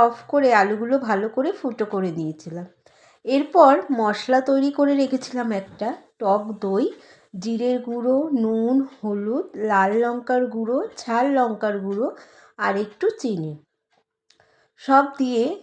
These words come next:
এবার একটু জল দিয়ে সাঁতলে নেব। আর দিয়ে দেব টমেটো আর ওই শীতের কড়াইশুঁটি। মশলাটাকে বেশ ভালো করে কষিয়ে নেব। আমার ভিডিওটা কেমন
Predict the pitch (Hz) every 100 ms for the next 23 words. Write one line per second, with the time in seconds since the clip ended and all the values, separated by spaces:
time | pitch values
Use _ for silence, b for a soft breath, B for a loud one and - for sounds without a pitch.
0 | - 233 233 247 240 - 320 302 202 190
1 | 196 285 370 233 196 - 180 170 165 170
2 | 165 - b b b b b - 240 247
3 | 233 233 269 302 254 233 370 - _ _
4 | _ _ _ _ _ _ 214 196 208 233
5 | - 440 - - - 233 269 339 - 220
6 | 226 269 269 226 214 233 262 254 - 508
7 | - _ _ _ _ _ _ _ _ _
8 | - 214 220 - 294 339 381 294 262 254
9 | - - - 214 240 247 254 214 285 -
10 | 240 220 - 214 165 143 143 165 170 _
11 | _ _ _ _ _ _ _ _ _ _
12 | _ _ _ b b b b 226 247 294
13 | 277 226 190 277 294 294 262 349 - -
14 | 220 226